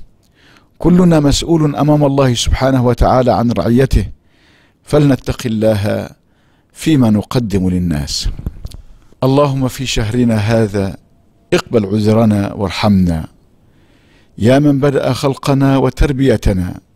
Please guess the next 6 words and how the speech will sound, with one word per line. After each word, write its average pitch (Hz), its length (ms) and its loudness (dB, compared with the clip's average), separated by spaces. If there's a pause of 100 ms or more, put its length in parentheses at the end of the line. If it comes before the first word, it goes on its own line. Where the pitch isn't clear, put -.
(400)
يا 139 180 2
رب 143 240 0
العالمين، 123 800 2 (840)
هبنا 135 380 2
لابتداء 123 580 0
كرمك 113 720 -2